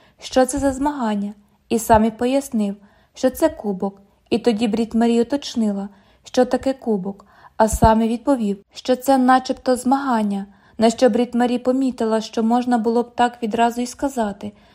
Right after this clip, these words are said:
а не викаблучуватись. Самі глибоко вдихнув,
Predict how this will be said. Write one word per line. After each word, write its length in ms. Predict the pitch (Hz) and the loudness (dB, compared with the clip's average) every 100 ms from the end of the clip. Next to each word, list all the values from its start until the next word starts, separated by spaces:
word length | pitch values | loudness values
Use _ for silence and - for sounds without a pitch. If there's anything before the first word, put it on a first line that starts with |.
| _ - | _ 2
а 80 | |
не 140 | 220 220 | 4 4
викаблучуватись. 1000 | 214 269 233 220 208 196 196 - - _ _ _ | 2 -2 0 0 -2 -8 -12 -14 -20 _ _ _
Самі 480 | - 247 277 302 277 | -6 -2 0 0 -2
глибоко 460 | 233 233 220 226 | -2 -2 -4 -8
вдихнув, 500 | 220 247 247 202 190 | -2 -2 -2 -6 -8